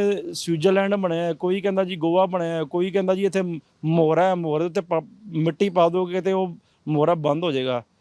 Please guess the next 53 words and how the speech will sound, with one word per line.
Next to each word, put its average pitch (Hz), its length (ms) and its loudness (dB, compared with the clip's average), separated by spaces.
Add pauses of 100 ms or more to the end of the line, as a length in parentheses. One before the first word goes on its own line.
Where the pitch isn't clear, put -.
(360)
ਇੱਦਾਂ 160 240 4
ਦੀ 190 100 4
ਰੀਲਾਂ 190 220 2
ਦਾ 208 80 4
ਪੰਜਾਬ 170 400 0
ਨੂੰ 185 120 -8
ਕੀ 208 160 -6
ਫਾਇਦਾ 160 320 -2
ਹੈਗਾ? 113 300 -2 (300)
ਜੇ 143 180 -2
ਇਹ 190 260 4
ਹਾਲਾਤ, 143 580 0 (500)
ਇਹ 190 320 4
ਹਾਲਾਤ 156 400 0
ਜਿਹੜੇ 170 260 -2
ਹੈਗੇ 147 280 -2
ਨੇ, 175 240 -4 (600)
ਇਹ 196 180 4
ਬਣੇ 160 300 0
ਹੋਏ 180 160 0
ਨੇ। 185 240 -4 (380)
ਤੁਸੀਂ 175 240 -4
ਖੁਦ 196 200 2
ਵੇਖਿਆ, 180 420 2
ਜੇ 160 140 -4
ਪੰ-, 151 240 -8
ਜੇ 165 160 0
ਪੰਜਾਬ 165 360 0
ਸਰਕਾਰ 160 480 0
ਦੀ 180 280 -4 (200)
ਜਾਂ 156 120 2
ਉਹਨਾਂ 175 160 0
ਦੇ 180 80 2
ਵਿਭਾਗ 156 440 0
ਦੀ 160 60 -4
ਜਿਹੜੀ 170 140 -4
ਨੀਅਤ 151 280 -2
ਸਾਫ਼ 151 380 -2
ਹੁੰਦੀ, 147 360 -4 (400)
ਤੇ 170 120 4
ਮੇਰੇ 160 300 4
ਖਿਆਲ 165 280 0
ਨਾਲ 170 180 -4
ਜਿਹੜੇ 165 180 -4
ਹੜ੍ਹ 139 300 0
ਤੇ 180 140 -4
ਜ਼ਰੂਰ 156 340 0
ਆਏ, 160 160 2
ਪਰ 156 200 -4
ਹੜ੍ਹਾਂ 160 320 0
ਤੋਂ 180 100 -8
ਬਚਣ 151 320 -2
ਲਈ 139 180 -2